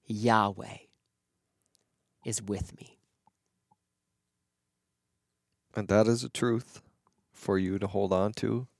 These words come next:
Speaker 2: today and all of the days of your life. Fear no evil. So, folks, we hope that, uh, that you can hang on to that truth, that you can be reminded of the presence of God in this psalm.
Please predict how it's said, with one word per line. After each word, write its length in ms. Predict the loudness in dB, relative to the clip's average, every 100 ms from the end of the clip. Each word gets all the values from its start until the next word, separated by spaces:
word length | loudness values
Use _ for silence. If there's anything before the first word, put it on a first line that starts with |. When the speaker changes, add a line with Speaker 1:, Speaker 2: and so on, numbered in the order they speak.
| _ _ _ _ _ _
Speaker 2:
today 340 | -4 2 4 4
and 100 | 2
all 220 | 0 -2
of 140 | -4
the 80 | -4
days 280 | 0 0 -2
of 140 | -4
your 80 | -2
life. 420 | 0 0 -4 -12 _ _ _ _ _ _ _ _ _ _ _
Fear 360 | -6 0 0
no 260 | 0 -4 -4
evil. 340 | -4 -6 -8 -14 _ -20 _ _ _ _ _ _
So, 220 | 8 8
folks, 340 | 10 8 8 6
we 120 | 8
hope 240 | 8 8
that, 340 | 10 10 10 10
uh, 240 | 12 10 6 -10 -20 -20 -2 4
that 160 | 6
you 160 | 8 8
can 100 | 6
hang 260 | 8 8
on 220 | 8 8 8
to 80 |
that 260 | 10 10 8
truth, 340 | 6 4 4
that 180 | 4 4
you 140 | 4 0
can 200 | 0 0
be 100 | 2
reminded 640 | 2 2 4 4 4 4
of 120 | 2
the 80 | -2
presence 520 | 4 6 6 2 0
of 140 | 0 4
God 300 | 4 4 2
in 140 | 2
this 160 | 2 2
psalm. 440 | 2 2 2